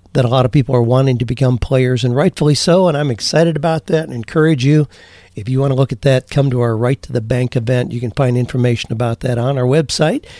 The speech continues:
Just go to the live events link and you'll see information and scheduled speakers and some of the things coming up in that event.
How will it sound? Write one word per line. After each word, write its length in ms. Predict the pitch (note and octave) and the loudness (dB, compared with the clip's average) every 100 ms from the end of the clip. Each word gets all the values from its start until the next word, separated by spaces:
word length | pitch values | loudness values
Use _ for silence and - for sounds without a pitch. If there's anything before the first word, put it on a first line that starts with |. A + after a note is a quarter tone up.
| - - | -20 -4
Just 220 | - - | -4 0
go 120 | C#3 | 2
to 80 | C3+ | 4
the 120 | A#2+ | 2
live 220 | A#2 B2+ | 2 0
events 420 | B2 A#2 B2+ A#2+ B2 | 0 2 0 0 -2
link 340 | B2+ B2 - | 0 0 -2
and 120 | B2+ | -2
you'll 140 | A#2+ A#2 | -2 -2
see 480 | - - B2+ B2 - - - - | -4 -2 0 0 -4 -12 -20 -4
information 800 | D#3+ D#3+ F3 D#3+ F3 - A3 G#3+ | 0 2 4 4 4 2 2 2
and 320 | D3+ A#2 G#2+ | 2 0 -4
scheduled 400 | - - A#2+ G#2 | -4 -2 -2 -4
speakers 640 | - - E3+ - G3 F#3 C#3+ | -8 0 0 0 -2 -2 -4
and 80 | A2+ | -4
some 180 | C3 | -2
of 80 | C3 | -2
the 60 | A#2 | -2
things 260 | C3+ B2 | -2 -2
coming 240 | - C3+ B2+ | -4 -2 0
up 160 | A#2 | -2
in 80 | B2 | -2
that 160 | A#2 A2+ | -2 -2
event. 400 | A2 A2 G2 | -4 -6 -10